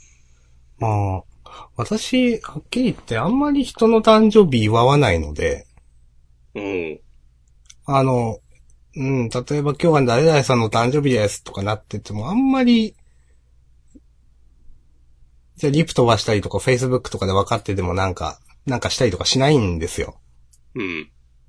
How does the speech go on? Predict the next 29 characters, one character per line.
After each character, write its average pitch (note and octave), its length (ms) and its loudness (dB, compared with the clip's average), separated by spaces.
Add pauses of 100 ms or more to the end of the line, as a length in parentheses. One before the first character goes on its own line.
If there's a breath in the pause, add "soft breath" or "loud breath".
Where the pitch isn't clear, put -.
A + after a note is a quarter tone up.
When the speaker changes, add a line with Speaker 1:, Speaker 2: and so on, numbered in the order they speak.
(220)
Speaker 1:
だ E3 80 -8
か - 80 0
ら B2+ 80 2
逆 D3+ 260 0
に C#4+ 80 2
な D#4 120 2
ん - 20 -2
か E3+ 100 2
さ D#3 180 4
れ E3 100 4
る G3 140 6
と、 G#2 320 -2 (800)
む C3 140 2
ず C#3 120 4
が D3 100 6
ゆ C#3+ 120 8
い G#2+ 80 0
と G2 100 -8
こ F2 80 -8
ろ D#2+ 80 -4
は D#2+ 100 -2
あ E2+ 40 -4
っ - 80 -18
て。 - 380 -6 (580)
Speaker 2:
う B2 40 -10
ん。 F#2 340 -8 (1000)
Speaker 1:
そ A2+ 240 -4
う F#2 40 -6
そ - 540 -6